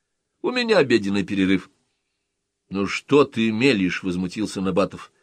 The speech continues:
Перед тобой сам Леонид Утёсов. Ну да, так я и поверил. Нашли дурака. «Спой ему», — предложил Илья Семёнович Утёсову, и тот исполнил куплет известной песни об Одессе.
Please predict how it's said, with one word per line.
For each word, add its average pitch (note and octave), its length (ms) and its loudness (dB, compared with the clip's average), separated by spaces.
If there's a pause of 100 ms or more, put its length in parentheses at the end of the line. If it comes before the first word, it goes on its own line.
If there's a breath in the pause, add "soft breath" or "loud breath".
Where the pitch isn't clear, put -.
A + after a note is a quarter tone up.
(120)
Перед F#2+ 180 -10
тобой A#2+ 260 2
сам C#3 360 0 (180 soft breath)
Леонид C#3 340 0
Утёсов. C#3 500 0 (200 soft breath)
Ну D3 200 4
да, B2 260 0 (100)
так C3+ 260 -2
я A#2+ 120 4
и A2+ 80 4
поверил. G#2 460 2 (220 soft breath)
Нашли C3 400 2
дурака. G2 500 0 (800)
«Спой - 520 -2
ему», — F#2+ 360 2
предложил F#2 440 -2
Илья F#2+ 260 2
Семёнович F#2 440 -6
Утёсову, F#2+ 460 -8 (240 loud breath)
и - 60 -20
тот G2+ 160 -4
исполнил A2+ 480 -2
куплет G2+ 480 -2
известной F#2+ 460 -6
песни A2 320 -10
об F#2+ 100 -10
Одессе. G2+ 440 -14